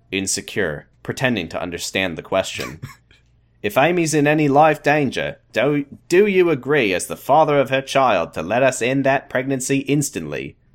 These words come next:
Ricky started to get nervous. He didn't know how to respond to an accent like that. "How can you even end this pregnancy when the baby is full term?" "It's like an abortion, but different.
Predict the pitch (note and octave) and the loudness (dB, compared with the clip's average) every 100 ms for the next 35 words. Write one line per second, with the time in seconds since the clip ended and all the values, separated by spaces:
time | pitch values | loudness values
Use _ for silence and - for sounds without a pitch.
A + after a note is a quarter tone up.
0 | - _ _ E2+ F#2+ G#2 - F2+ F2+ D#2 | -20 _ _ -10 -8 -6 -4 -4 -4 -6
1 | D#2+ D2 F2 G2 E2 - - - _ _ | -6 -6 -4 -4 -6 -6 -6 -8 _ _
2 | A2+ G#2 A#2+ B2 A#2 A2 G#2+ G2+ F#2+ - | -8 -2 0 2 0 0 0 0 -4 -2
3 | A2 A#2 G2 E2+ E2 F2+ - - C2 C2 | 0 0 -4 -6 -4 -6 -6 -10 -10 -10
4 | - - B1 C#2+ _ _ _ _ - A#2+ | -10 -10 -10 -12 _ _ _ _ -6 -6
5 | C3+ C3+ C3+ B2+ A#2+ B2 C3+ B2 - - | -2 0 2 2 0 0 0 -2 -6 -4
6 | B2+ B2 A#2+ - F2 - _ - A2+ A2+ | -2 0 -2 -2 -6 -10 _ -10 -6 -6
7 | G2+ B2+ B2+ A#2+ G2+ - C3+ B2+ B2 A2+ | -2 0 2 0 -2 -4 0 0 -2 -4
8 | B2+ A#2 E2 D2+ _ _ _ - G#2+ - | -2 -2 -4 -12 _ _ _ -6 -4 0
9 | E3 G#3 G#3 B2+ G2 D3 C#3+ A#2 F2 D2 | 4 4 4 0 2 4 4 2 -6 -10
10 | - G#2 - F3 - F2+ | -8 -8 -4 -4 -2 -6